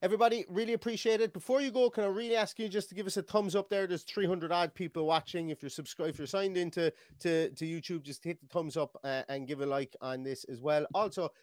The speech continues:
if you know of somebody that you, that you think might like this podcast, we're getting close to five K subs. Um, or I think we've gone up, like, three hundred subs, uh, subscribers in the last, last month or so. Um, which has been all down to you guys. So thank you so much for everything you do to help spread the good word of the podcast.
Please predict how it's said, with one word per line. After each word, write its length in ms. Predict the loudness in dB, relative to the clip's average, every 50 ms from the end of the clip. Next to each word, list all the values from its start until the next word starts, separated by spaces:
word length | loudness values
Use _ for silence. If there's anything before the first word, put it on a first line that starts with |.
| _ _
if 80 | -8 -6
you 60 | 2
know 160 | 6 6 6
of 80 | 6 4
somebody 320 | 2 0 0 0 -2 -4
that 120 | -6 -4 -6
you, 80 | -8 -6 -2
that 220 | -2 -2 -2 0
you 100 | -2 -4
think 240 | -2 -2 -4 -4 -2
might 260 | 0 2 4 4 2 2 2
like 240 | 0 0 0 -2
this 160 | -4 -6 -6 0
podcast, 480 | 0 0 0 0 0 0 0 0 0 -4
we're 120 | -10 -12
getting 240 | -6 -6 -6 -6 -6
close 280 | -6 -2 -2 -2 -2 -2
to 100 | -6 -12
five 280 | -6 -4 -4 -4 -4 -4
K 180 | -4 -4 -4 -4
subs. 420 | -4 -2 -2 -2 -2 -4 -8 -12 -12 _ _ _ _ _ 2
Um, 220 | 4 4 4 4
or 220 | 4 2 4 4 2
I 100 | 0 0
think 160 | -2 -2 -4
we've 120 | -4 -2
gone 160 | -2 0 0 0
up, 80 | -2 -4
like, 160 | -4 -6 -6
three 240 | -6 -6 -4 -4 -2
hundred 340 | -2 -4 -4 -2 -6 -8 -4
subs, 360 | -4 -6 -6 -6 -10 -14 -10 -4
uh, 200 | -2 -2 -2 -2
subscribers 600 | -4 -6 -6 -6 -4 -2 -2 -2 -2 -4 -6 -6
in 60 | -6
the 60 | -4 -2
last, 400 | 0 0 0 -2 -4 -10 -20 _ _ _ _ _
last 240 | -2 -2 0 0 0
month 280 | 0 0 0 -2 -4
or 100 | -8 -10
so. 280 | -8 -4 -4 -2 -2 -4 -6 _ _ _ _ -2
Um, 140 | -2 -2 0
which 140 | -2 -2 -2
has 100 | -4 -4
been 220 | -2 -4 -4 -4 -10 _ _ 4
all 180 | 4 4 4
down 220 | 4 4 2 0 0
to 80 | -4
you 120 | -6 -4 -2
guys. 280 | -2 -2 -2 -4 -4
So 100 | -6 -8 -8 -6 -6
thank 200 | -6 -6 -6 -8
you 120 | -12 -12
so 260 | -8 -6 -4 -4 -2 -2
much 220 | -2 -4 -6 -6
for 120 | -8 -8
everything 280 | -6 -6 -6 -6 -6 -6
you 100 | -8 -8
do 160 | -8 -10 -10
to 100 | -8 -6
help 160 | -6 -6 -6
spread 280 | -8 -6 -6 -6 -6 -6
the 60 | -8
good 180 | -8 -8 -6 -4
word 180 | -4 -4 -4
of 80 | -6 -8
the 80 | -8 -4
podcast. 480 | -4 -4 -4 -2 -2 -2 -2 -2 -4